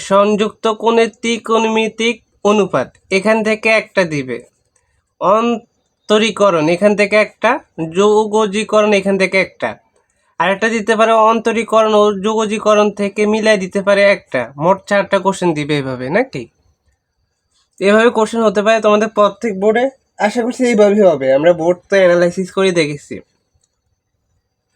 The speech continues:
এভাবে তারা কোশ্চেন করে। তো যেহেতু আমাদের পাঁচটা অ্যান্সার করলে হবে, ক বিভাগগুলো একটু সহজ আছে, খ বিভাগ একটু কঠিন আছে, তাই তোমরা ক বিভাগ থেকে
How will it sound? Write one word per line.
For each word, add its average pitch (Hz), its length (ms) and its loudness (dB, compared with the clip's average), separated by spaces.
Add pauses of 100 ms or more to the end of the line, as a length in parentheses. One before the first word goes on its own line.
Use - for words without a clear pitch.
(120)
এভাবে 190 280 4
তারা 185 200 2
কোশ্চেন 160 360 -2
করে। 131 240 -6 (1040)
তো 190 100 2 (140)
যেহেতু 208 320 2
আমাদের 240 300 4
পাঁচটা 208 340 2
অ্যান্সার 214 300 2
করলে 208 320 0
হবে, 185 240 2 (600)
ক 196 40 2 (140)
বিভাগগুলো 233 580 2 (140)
একটু 240 280 -4
সহজ 196 320 2
আছে, 208 240 -2 (120)
খ - 40 -16 (180)
বিভাগ 208 340 2
একটু 226 320 -4
কঠিন 185 400 -2
আছে, 196 260 0 (500)
তাই 190 200 2
তোমরা 214 260 2 (120)
ক 208 80 -6 (140)
বিভাগ 214 280 0
থেকে 226 220 -2